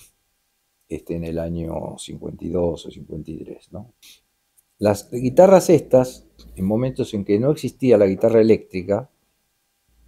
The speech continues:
se buscaba guitarras muy sonadoras, porque eran guitarras para tocar, este, ritmos o acompañar, o hacer punteos en, en, en bistró, en boliches,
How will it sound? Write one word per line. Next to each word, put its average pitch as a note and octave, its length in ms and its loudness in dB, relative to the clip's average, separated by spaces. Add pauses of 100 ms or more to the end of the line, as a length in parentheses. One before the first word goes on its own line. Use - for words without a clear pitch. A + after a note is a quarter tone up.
se G#2+ 60 -8
buscaba C3 380 4
guitarras A#2 400 6
muy D#3 240 4
sonadoras, B2 680 6
porque A2+ 180 4
eran B2+ 100 0
guitarras B2+ 420 2 (1400)
para G2+ 280 2
tocar, A2+ 500 4
este, F#2 800 0
ritmos A2+ 760 4
o F2+ 80 2
acompañar, G#2+ 920 4 (320)
o G2 80 -4
hacer G#2 380 2
punteos A2 680 6
en, F#2+ 220 -2
en, F2+ 200 -2
en F2 280 -6
bistró, G#2+ 720 6
en F2+ 100 -4
boliches, G#2 840 0